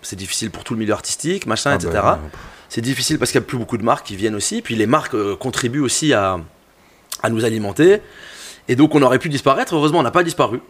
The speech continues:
Speaker 1: On a réussi à continuer à faire des formats, on a fait Check Trip avec Proximus où on amène des artistes à l'étranger. On a fait, euh, on a été à Budapest avec Isha,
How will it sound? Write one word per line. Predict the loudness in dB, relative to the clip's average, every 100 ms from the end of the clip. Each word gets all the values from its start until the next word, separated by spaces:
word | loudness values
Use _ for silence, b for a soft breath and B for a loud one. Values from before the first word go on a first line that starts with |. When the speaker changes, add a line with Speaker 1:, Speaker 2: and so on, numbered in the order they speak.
| -6
Speaker 1:
On | -2
a | 0
réussi | 2 2 0
à | -2
continuer | 0 0 2 0
à |
faire | 0 -2
des |
formats, | -4 -4 2 4
on | 4
a | 0
fait | 0 0
Check | 0 0
Trip | -4 -6 -8 -6
avec | -2 -2
Proximus | -4 -6 -6 -6 -6 -6
où |
on | -8
amène | -8 -8
des | -8
artistes | -8 -10 -8
à |
l'étranger. | -8 -6 -4 -2 -4 B B B
On | -6
a | -2
fait, | 2
euh, | 2 0 -6 -8
on | -4
a | -2
été | -2 0
à | 2 2
Budapest | -2 0 2 2 -2
avec | -4 -4
Isha, | 0 4 6 4